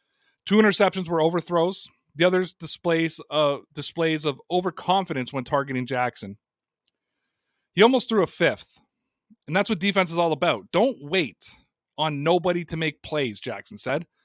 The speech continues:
"Just go out there and set the tone, and hopefully your teammates feed off that." Wilson is an artist who paints to, who, who wants to paint with fast, broad strokes. The Pats handed him a tiny brush and let him drive himself crazy.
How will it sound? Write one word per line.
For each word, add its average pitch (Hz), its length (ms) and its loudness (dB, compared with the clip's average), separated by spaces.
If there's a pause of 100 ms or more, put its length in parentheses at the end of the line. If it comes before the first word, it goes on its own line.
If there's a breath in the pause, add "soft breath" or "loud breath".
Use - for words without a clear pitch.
(460 soft breath)
"Just 175 200 0
go 202 160 6
out 190 120 6
there 190 100 4
and 175 80 0
set - 280 -2
the 165 80 -8
tone, 170 320 0
and 156 100 -2
hopefully 170 400 0
your 165 140 -2
teammates 160 420 -6
feed 170 240 -4
off 120 220 -2
that." 82 240 -14 (1700)
Wilson 240 320 4
is 226 100 2
an 214 80 4
artist 180 420 2
who 165 140 -6
paints - 640 -4 (300)
to, 170 360 -4
who, 151 360 -6 (100)
who 156 180 -4
wants 175 340 -2
to - 80 -10
paint 180 360 -2 (320)
with 143 160 0 (120)
fast, 165 420 -2
broad 147 440 2
strokes. - 640 -8 (800 soft breath)
The 139 60 -8
Pats 175 300 0
handed 175 260 0
him 180 120 -2
a 143 80 -2
tiny 175 400 -2
brush 143 420 -2
and 135 220 -4
let 139 180 0
him 165 120 -2
drive 147 240 0
himself 143 320 -4
crazy. - 460 -4